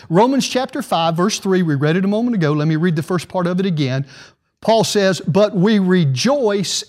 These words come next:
in our sufferings." We rejoice in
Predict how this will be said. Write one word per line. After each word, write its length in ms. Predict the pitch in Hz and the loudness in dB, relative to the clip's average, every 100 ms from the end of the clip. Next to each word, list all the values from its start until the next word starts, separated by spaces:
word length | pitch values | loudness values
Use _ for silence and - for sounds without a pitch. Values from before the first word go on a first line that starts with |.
| - | -8
in 460 | 214 214 214 220 - | -6 -4 -6 -8 -10
our 580 | 180 180 180 180 180 175 180 _ _ _ _ _ _ _ _ | -8 -6 -4 -4 -6 -8 -12 _ _ _ _ _ _ _ _
sufferings." 920 | - - - 202 190 - 139 117 160 156 | -8 -6 -2 0 0 0 -4 -4 -8 0
We 160 | 180 | 2
rejoice 800 | 180 165 127 180 226 220 - - - - | 2 2 2 2 2 0 -2 -6 -8 -4
in 540 | 190 190 185 190 185 | 0 2 2 0 -6